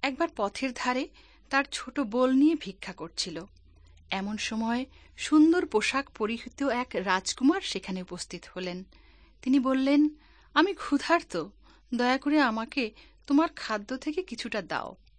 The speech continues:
প্রথমে সেই ভিক্ষুক উত্তেজিত হয়ে উঠল, কিন্তু পরে অনিচ্ছা সত্ত্বেও তার বোলটা রাজকুমারের দিকে বাড়িয়ে দিল।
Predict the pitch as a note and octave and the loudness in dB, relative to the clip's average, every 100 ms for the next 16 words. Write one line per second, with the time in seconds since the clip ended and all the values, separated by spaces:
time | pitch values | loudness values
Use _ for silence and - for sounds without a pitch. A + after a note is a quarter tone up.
0 | _ - - - F#4 G4+ A4 - E4+ D4 | _ -20 -14 -2 -2 0 0 2 2 2
1 | C4 C4 - D4+ - E4 E4 F4+ D#4 C#4 | -2 -4 -2 -4 0 -2 0 2 2 2
2 | G#3+ G3+ F3 E3 E3 E3 F#3 _ _ _ | 0 -2 -4 -4 -6 -8 -10 _ _ _
3 | _ - G3 F#3+ G#3+ A3+ A3 A#3+ C#4 - | _ -10 -8 -8 -6 -4 -2 -4 -6 -12
4 | _ - B3+ D#4 D4+ A#3+ - A3 - C4 | _ 6 8 6 4 -2 -2 -6 -8 -6
5 | D#4 D4+ A3 F#3+ A3 B3 A#3+ G#3+ G3 - | -4 -2 -4 -2 -2 -2 0 -2 -2 -14
6 | _ _ - G3+ G3 - B3 C4 C4+ A3+ | _ _ -6 -4 -4 -4 -2 -2 -2 -6
7 | F#3+ F#3 F3+ F#3 G3+ G#3 E3 D#3+ | -8 -8 -6 -6 -6 -6 -8 -10